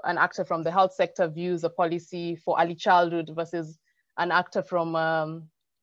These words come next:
development or early childhood sector looks at the same issue could be influenced by which sector they are positioned in. Um, and seeing how active that process is as a researcher, then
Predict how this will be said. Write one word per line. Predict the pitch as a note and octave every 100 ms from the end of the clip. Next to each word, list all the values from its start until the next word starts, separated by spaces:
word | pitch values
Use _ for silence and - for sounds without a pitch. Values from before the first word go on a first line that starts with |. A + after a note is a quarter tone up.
| D#3+
development | E3+ F3+ F#3 F#3 F3 E3 E3+
or | D#3+
early | D#3 F3 F3
childhood | G3+ E3+ E3+ F3+ E3+ D3+
sector | - F#3 - F#3
looks | E3 F3+ -
at | F3+ D#3+
the |
same | D#3 F#3 E3+
issue | F3 - E3+
could | F3+ D3+
be | E3 D#3 _ _ -
influenced | G#3+ G#3 F#3+ F3+ F3 -
by | E3+
which | E3 F#3+
sector | - F#3 - F3+
they | D#3+ D#3+ D#3+
are | D#3 D#3+
positioned | D#3 F3 D#3+ F#3+ F#3 D#3+
in. | C#3+ D3+ D#3 _ - - -
Um, | F3+ F3+ F3+
and | G#3
seeing | - - B3 A#3+ A#3
how | A3 G#3 C#4
active | D4 - A3+ F#3+ E3+ _ _ _ _ _ _ _ _ G3
that | G3 G#3 G#3
process | G#3 F#3+ F#3 D#3+
is | F3 F3 -
as | F3+ F3
a | F3
researcher, | G3+ G#3+ F#3+ E3+ F#3 E3
then | D#3 E3+ E3 D#3+